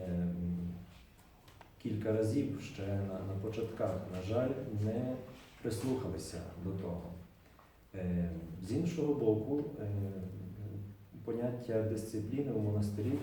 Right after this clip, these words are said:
включає, е, такі справи, як, е, для прикладу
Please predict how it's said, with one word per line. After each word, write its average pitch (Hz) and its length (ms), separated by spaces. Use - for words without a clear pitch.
включає, 110 680
е, - 760
такі 107 220
справи, 107 640
як, 101 220
е, 90 360
для 101 140
прикладу 95 540